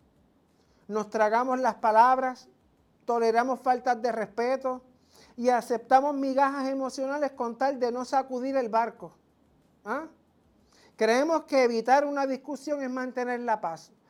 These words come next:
pero lo único, escúchame, que estamos haciendo es acumular una bomba de tiempo dentro de nosotros mismos. La verdadera paz no se logra evadiendo el conflicto,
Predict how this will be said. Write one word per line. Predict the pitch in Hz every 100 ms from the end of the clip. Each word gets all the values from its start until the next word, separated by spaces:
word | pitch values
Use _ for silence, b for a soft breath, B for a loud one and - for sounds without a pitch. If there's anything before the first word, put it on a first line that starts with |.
| b _
pero | - 233 226
lo | 220
único, | 226 339 330 254 226
escúchame, | 220 339 - 254 240
que | 226
estamos | 214 262 294
haciendo | 277 277 311 320 285
es |
acumular | 269 269 262 247 269
una | 277 262
bomba | 262 285 277
de | 262 240
tiempo | 277 311 302 247 226 b b
dentro | 190 247 262 262 254
de | 226
nosotros | 190 190 196 233
mismos. | 208 196 226 202 - _ _ _ b b
La | 226 226
verdadera | 226 220 220 233 277 277
paz | 285 294 285 - b b
no | 214 254
se | 269 277
logra | 254 269 269 269
evadiendo | 247 226 233 254 294 302
el | 269 240
conflicto, | 226 196 208 233 233 - 175